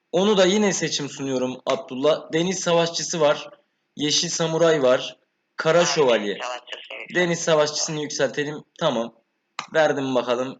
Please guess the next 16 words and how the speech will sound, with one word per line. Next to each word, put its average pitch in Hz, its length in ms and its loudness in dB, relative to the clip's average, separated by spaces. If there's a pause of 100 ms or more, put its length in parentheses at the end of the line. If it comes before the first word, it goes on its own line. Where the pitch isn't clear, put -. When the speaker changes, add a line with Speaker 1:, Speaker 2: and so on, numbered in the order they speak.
(140)
Speaker 1:
Üç 165 220 -6
yüz 143 100 -6
altmış 143 380 -2
bin 139 80 -8
altın 131 360 -6
daha 120 180 2
verdim. 107 340 -2
Deniz 143 280 -2
savaşçısı 131 480 -2
da 135 60 -2
oldu 127 220 0
altı 120 280 0
level. 104 460 -2 (340)
Hesabımız 123 600 -4
giderek 131 440 -4
büyüyor. 113 560 -4